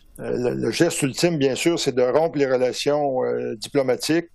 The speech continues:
euh, de, d'expulser l'ambassadeur, tout le monde. Mais dans ce cas-ci, euh, expulser le,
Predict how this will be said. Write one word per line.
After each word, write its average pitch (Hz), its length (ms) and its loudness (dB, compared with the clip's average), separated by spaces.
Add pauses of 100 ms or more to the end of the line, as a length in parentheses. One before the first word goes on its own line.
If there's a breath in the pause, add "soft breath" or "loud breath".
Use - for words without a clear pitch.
euh, 123 200 0
de, 127 220 0
d'expulser - 640 -2
l'ambassadeur, 135 640 0
tout 131 100 -10
le 123 80 -6
monde. 165 280 -4 (480 loud breath)
Mais 123 80 0
dans 160 240 2
ce - 100 -4
cas-ci, 190 520 0
euh, 127 240 0
expulser 147 840 0
le, 120 280 -2